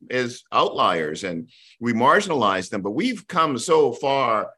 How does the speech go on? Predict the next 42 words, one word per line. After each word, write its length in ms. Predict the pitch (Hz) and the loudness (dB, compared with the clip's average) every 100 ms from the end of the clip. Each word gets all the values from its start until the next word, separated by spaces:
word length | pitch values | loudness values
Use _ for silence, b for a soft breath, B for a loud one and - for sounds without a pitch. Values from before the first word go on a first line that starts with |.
| _ | _
from 300 | - 127 117 | -2 0 4
those 340 | 135 190 170 120 | 4 6 4 2
days 400 | 107 92 90 - | 0 0 -2 -6
to 100 | 113 | -2
where 220 | 127 127 | 0 0
we 200 | 117 98 | 0 -2
are 160 | 90 87 | -4 -2
now. 420 | 120 160 139 113 | 0 2 2 0
And, 260 | 104 107 b b _ | -2 -4 b b _
and 320 | 135 139 135 131 | -2 0 -2 0
I'm 260 | 151 247 | 2 2
looking 320 | 233 220 175 147 | 2 2 0 -2
forward 460 | 156 180 214 160 | 2 4 6 4
to 240 | - 143 127 | 0 -2 0
a 40 | |
day 200 | 117 131 | 0 0
where 180 | 135 131 | 0 0
maybe 300 | 143 151 151 | 2 2 2
I 140 | 143 | 0
have 360 | 107 156 185 202 | 0 0 0 0
something 380 | 156 123 123 120 | -2 -2 -2 -2
that 120 | 120 | -2
I 120 | 120 | -2
can 160 | 120 113 | -4 -4
talk 260 | 113 117 | -4 -4
about 240 | 117 117 113 | 0 0 0
as 80 | |
a 80 | 107 | -4
personal 480 | 101 147 147 139 127 | -2 0 0 -2 -6
experience 840 | 110 - 151 165 151 101 95 90 b b b - | -6 -6 -2 0 0 -2 -6 -10 b b b -4
o-, 180 | 123 123 | -2 2
on 240 | 143 156 139 | 2 4 4
this 120 | 131 | 2
show. 280 | - 160 139 | 4 4 4
But 160 | - | 0
to 100 | - | -2
this 160 | 135 139 | -4 0
point, 220 | 233 233 | 2 2
it 60 | 139 | 2
hasn't 280 | 139 117 | 0 0
happened. 380 | 131 147 143 131 | 0 0 0 0
And, 200 | 117 110 | -2 -4